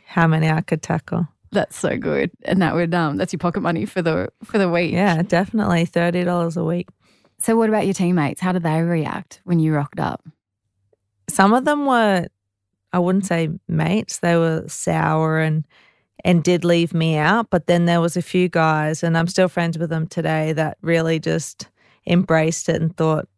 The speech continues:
Speaker 1: you know, "We don't care." I played school with a lot of them and then went over to club. So I was pretty lucky that it was, you know, the same guys. But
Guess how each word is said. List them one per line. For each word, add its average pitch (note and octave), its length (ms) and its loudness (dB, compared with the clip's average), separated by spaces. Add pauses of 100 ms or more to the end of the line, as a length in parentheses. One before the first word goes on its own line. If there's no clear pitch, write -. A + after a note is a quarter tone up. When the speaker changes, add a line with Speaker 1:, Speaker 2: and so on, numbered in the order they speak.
Speaker 1:
you E3 160 0
know, D#3+ 120 0
"We E3+ 160 0
don't D#3+ 240 0
care." D#3 440 -2 (340)
I F3+ 100 6
played G3 340 2
school F3 380 0
with F3 160 0
a F3+ 60 2
lot E3+ 200 2
of E3+ 100 2
them G3 200 0
and F#3+ 100 0
then D#3+ 160 0
went D#3+ 160 0
over D#3 200 0
to D3+ 80 -4
club. - 480 -2
So E3+ 440 0
I - 60 -4
was F#3 120 -2
pretty F#3 220 0
lucky E3 320 0
that D#3+ 180 0
it - 60 -2
was, E3 380 -6
you E3+ 140 -2
know, D#3+ 140 0
the D#3 80 0
same D#3+ 360 0
guys. D#3+ 520 0
But E3 220 0